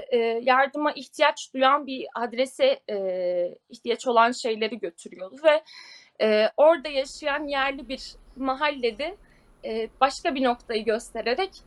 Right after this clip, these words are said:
"Onlara yardım götürme, onlar Suriyeli."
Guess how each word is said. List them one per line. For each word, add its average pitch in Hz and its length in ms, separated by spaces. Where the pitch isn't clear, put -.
"Onlara 302 300
yardım 285 480
götürme, 302 400
onlar 285 420
Suriyeli." 202 640